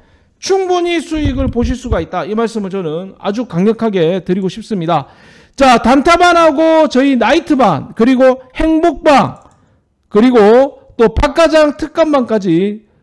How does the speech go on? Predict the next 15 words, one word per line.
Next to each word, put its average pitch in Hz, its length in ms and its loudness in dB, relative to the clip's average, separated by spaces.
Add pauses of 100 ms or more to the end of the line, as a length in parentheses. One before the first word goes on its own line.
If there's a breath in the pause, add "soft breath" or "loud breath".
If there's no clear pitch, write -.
(160)
들어오고 311 440 4
싶으신 277 440 -4
분들은 220 540 2 (440 soft breath)
빠르게 339 560 2
연락을 240 380 0
주세요. 170 500 -8 (200)
예, 190 100 0
연락 240 320 2
주시면 240 400 -4
가능하시다는 214 720 -4
거 165 140 -2
다시 202 240 -4
한번 180 200 -6
알려드리고 196 380 -2
싶고요. 190 640 -4